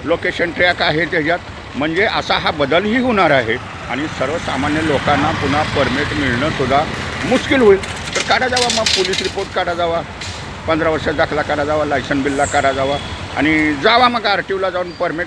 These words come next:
काढा जावा आणि आपला स्वयंरोजगार चालू करा. आणि आता आरटीओची पेपरलेस सेवा, फेसलेस सेवा ही सगळी चालू झालेली आहे. आता ऑनलाईनच सगळ्यांनी काम करायचं आहे. ऑनलाईनच तुमचं पासिंग होतं, ऑनलाईनच क्यूआर कोडवालं फिटनेस स्वतः काढून घ्यायचं आहे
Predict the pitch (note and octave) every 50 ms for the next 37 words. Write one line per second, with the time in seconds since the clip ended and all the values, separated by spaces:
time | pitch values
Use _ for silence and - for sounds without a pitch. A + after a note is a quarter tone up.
0 | - - E3 D#3+ D#3+ E3+ F3 E3+ E3 D#3 D#3+ F3 - - - - - - - -
1 | - C3 C3+ C#3+ D3 D3 - - D3 - - D3 D3 C#3+ - - C3 A#2+ C3 D3
2 | D#3+ D#3+ D3+ C#3+ C#3 C3 C#3 C3+ C3+ B2+ - - D#3 C#3 C#3 D3+ D3 - C3+ B2
3 | B2+ - - - - - - - - - - - C#3+ E3 F3+ F#3+ F#3+ F#3+ F#3 F#3
4 | F3+ - E3 E3 - F#3+ F#3+ F#3 D3+ D#3 E3 D#3+ C#3 - F#3 F#3 F3+ F#3 G3 -
5 | - F#3 - - F3 E3+ F3+ F3 - - F#3+ F3 E3 F3 E3+ - - E3+ D3 -
6 | D3+ E3 F3 - - F3+ F3+ E3 D#3+ D#3 - - - - - - E3+ E3 - G3+
7 | F#3+ F3 F#3+ F#3+ F#3 - - G3+ F#3+ G#3 G3 G3+ F3+ F3+ F#3 F#3 F#3+ G3 F#3+ F#3
8 | F#3 F#3 F#3 F#3 F3 F3 F3+ F#3+ G3 G3+ G3 F#3+ F#3+ F#3+ - - F3+ F3 F3 E3+
9 | F3 E3+ - - F3 E3+ E3+ - G3 F#3 F3 E3+ D#3+ D3+ E3 E3 - - - -
10 | - - - - D3+ E3 E3+ F3 F3+ F3 E3+ F3 - - F#3 E3 C#3+ - C#3+ -
11 | D#3+ D#3 - - E3+ E3 E3 - E3+ E3+ E3+ E3 E3 E3+ F3 F3+ F3 E3+ E3+ E3+
12 | D#3 - - E3+ E3+ F3 - - F3+ E3+ F3 E3+ E3 E3 - - F#3 - - E3
13 | F3 - - - - - - - - C4 B3+ - - - - - F#4 A#3+ A#3 -
14 | A3 G#3+ G#3 F#3+ - F#3 F3+